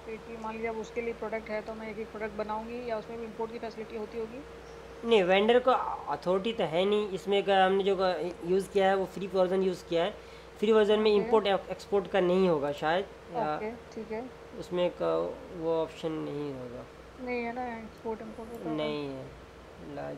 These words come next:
Speaker 2: chatting,
Speaker 1: हम्म।
Speaker 2: wholesale।
Speaker 1: और, और ऊपर में था कहीं? ऊपर जाइए, धीरे-धीरे,
Speaker 2: ये
Speaker 1: ये
Speaker 2: है
Speaker 1: वाला ना?
Speaker 2: इंपोर्ट export। Import
Speaker 1: ये
Speaker 2: export
Speaker 1: क्या
Speaker 2: का
Speaker 1: बिज-
Speaker 2: option है, ये business plan पे है।
Speaker 1: ओके।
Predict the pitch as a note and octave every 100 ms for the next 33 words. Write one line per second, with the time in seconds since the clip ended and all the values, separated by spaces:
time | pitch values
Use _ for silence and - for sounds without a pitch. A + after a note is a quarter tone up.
0 | C3+ D3 C3+ D3 D3 C3+ C#3 C#3 A#2+ C#3+
1 | C#3+ C#3+ C#3+ D3+ - - - - - B3
2 | B3 - - B3+ B3 A#3+ B3 A#3+ A3+ A#3+
3 | B3 A#3+ - - - - - - - -
4 | - - A#3+ B3+ B3 B3+ B3 A#3 A#3 E3+
5 | F3+ G3+ F3 D3+ D#3 E3+ E3 E3+ D3+ -
6 | - C#3 - F3+ F3+ G#3 G3 F#3+ - G3+
7 | A#3+ G#3+ G3 A3 G3+ G3 G3 G#3+ F#3+ E3+
8 | F3 G3 - E3+ D#3+ C#3+ B2+ A#2+ A#2+ -
9 | - - - - - - - - A#3 A#3
10 | A#3 - -